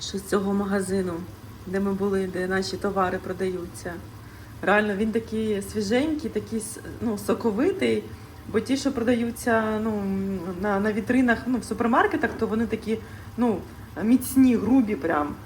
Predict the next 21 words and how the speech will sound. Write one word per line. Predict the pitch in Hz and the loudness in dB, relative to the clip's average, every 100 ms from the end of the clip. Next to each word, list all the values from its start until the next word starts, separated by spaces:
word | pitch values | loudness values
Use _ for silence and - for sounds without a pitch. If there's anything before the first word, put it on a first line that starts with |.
| - - | -16 -6
А | 190 | -6
цей | - 277 | 0 0
прям | 277 240 220 | 2 0 0
так | 233 233 | -2 0
різався, | 233 277 269 220 - 208 196 | 0 2 2 2 -2 -6 -4
клас. | - 196 185 - - - | 2 4 4 0 -8 -12
<laughs> | - 240 220 | -2 0 2
Я | |
вже | 214 233 | 2 2
забула, | 233 202 220 | 0 0 -2
як | 190 175 - - | 0 -2 -4 -10
це. | 208 - - - - - | -12 -12 -16 -16 -16 0
Да, | 202 | 0
готую | 196 208 285 233 | 2 2 2 4
борщ. | 202 359 381 - - - - - - - - - - - - | 4 2 2 -4 -10 -16 -18 -18 -18 -18 -18 -18 -18 -16 -4
Е, | 220 220 226 233 226 214 202 202 - - - | 0 2 4 4 4 2 -2 -4 -12 -16 -6
ще | 226 | -2
картоплю | 240 - 208 208 | 0 2 2 2
навіть | 185 170 202 | 2 0 -2
не | |
почистила. | 196 196 - 294 - 226 185 | -2 -2 0 -2 0 0 0